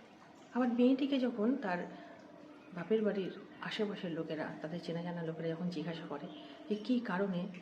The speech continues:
সে ছেলেটিকে ছেড়ে চলে এসেছে, তার স্বামীকে ছেড়ে চলে এসেছে, তখন সেই মেয়েটির বাড়ির লোকেরাও একটা কথাই বলে,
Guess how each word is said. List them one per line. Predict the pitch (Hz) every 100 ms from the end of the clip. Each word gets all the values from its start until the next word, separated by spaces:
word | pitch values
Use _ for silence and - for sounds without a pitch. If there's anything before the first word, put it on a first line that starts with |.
| - -
সে | - 180 165
ছেলেটিকে | 170 160 160 175
ছেড়ে | 175 147 143
চলে | 147 156
এসেছে, | 147 156 160
তার | 165
স্বামীকে | - 147 165 170
ছেড়ে | 170 165
চলে | - -
এসেছে, | 165 - 190 - - - - - - - - - - -
তখন | 220
সেই | 220 226 220
মেয়েটির | 214 208 208
বাড়ির | 202 202
লোকেরাও | 190 180 175 - - - - - - - -
একটা | -
কথাই | - - -
বলে, | - -